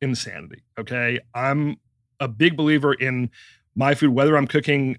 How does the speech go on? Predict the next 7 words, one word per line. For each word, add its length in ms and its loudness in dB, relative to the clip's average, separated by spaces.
high-end 580 0
restaurant 840 -2
or 160 -6
something 360 -2
simple 420 -4
at 100 -6
home. 460 -4